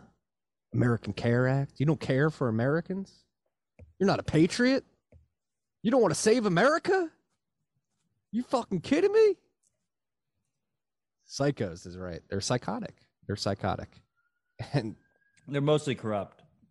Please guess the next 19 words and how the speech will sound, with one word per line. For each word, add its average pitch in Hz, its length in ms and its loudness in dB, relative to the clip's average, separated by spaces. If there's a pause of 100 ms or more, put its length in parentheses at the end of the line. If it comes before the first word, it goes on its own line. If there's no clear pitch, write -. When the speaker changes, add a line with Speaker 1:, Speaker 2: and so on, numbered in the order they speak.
(320)
Speaker 1:
psychotic 151 480 -2
and 165 100 2
insane. 101 540 -4
So - 120 -8
insane 123 300 -2
is 110 100 -4
doing 113 260 -2
something, 104 260 -6
expecting 98 360 -10
different 90 200 -8
results. 98 360 -6
They're 107 140 -2
moving 104 340 0
us 90 160 -6
off 95 260 -6
reliable 90 640 -6
Speaker 2:
You - 60 -20 (580)
Speaker 1:
fossil 170 320 -2
Speaker 2:
gotta 269 60 0